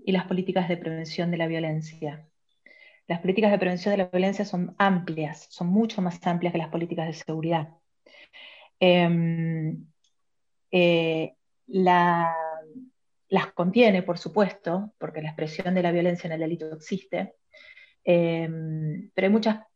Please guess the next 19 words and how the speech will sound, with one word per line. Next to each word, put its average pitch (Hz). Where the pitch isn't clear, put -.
conductas 190
violentas 180
que 175
no 180
fueron 180
criminalizadas. 165
Uno 180
puede 180
ser 175
violento 180
al 170
decir, 160
sin 175
ánimos 180
de 170
reaccionar 175
a 175
lo 170
que, 151